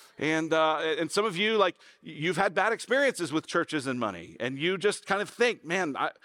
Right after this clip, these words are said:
I think they're in it for my money, and I'm nervous, and I'm scared, and I, I don't like this."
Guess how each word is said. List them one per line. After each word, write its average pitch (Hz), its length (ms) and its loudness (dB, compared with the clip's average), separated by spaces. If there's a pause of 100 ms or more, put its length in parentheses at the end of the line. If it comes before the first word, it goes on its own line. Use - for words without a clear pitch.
(200)
I 135 120 0
think 190 280 -6
they're 202 180 2
in 226 100 2
it 214 160 -2
for 180 320 2 (280)
my 185 160 2
money, 208 360 2
and 123 120 0
I'm 180 140 -2
nervous, 196 480 2
and 151 80 2
I'm 196 200 0
scared, 220 480 0
and 151 120 0
I, 156 140 0
I 165 320 0
don't 220 140 0
like 262 240 2
this." - 560 0